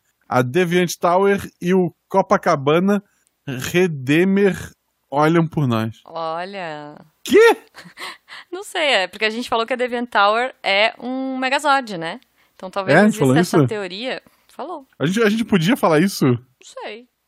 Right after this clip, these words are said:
Speaker 1: Não era segredo isso?
Speaker 2: <gasps> Ninguém ouviu. Ninguém,
Speaker 1: Tá.
Speaker 2: ninguém ouve também a leitura de e-mails.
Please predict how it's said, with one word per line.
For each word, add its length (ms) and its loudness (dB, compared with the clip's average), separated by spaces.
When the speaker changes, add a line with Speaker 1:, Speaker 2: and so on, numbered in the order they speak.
Speaker 1:
Não 120 -2
era 100 2
segredo 520 2
isso? 220 0
Speaker 2:
<gasps> 260 -20
Ninguém 240 -6
ouviu. 260 -14
Ninguém, 240 -2
Speaker 1:
Tá. 60 -6
Speaker 2:
ninguém 240 4
ouve 180 2
também 240 2
a 40 4
leitura 280 -2
de 120 -14
e-mails. 500 -8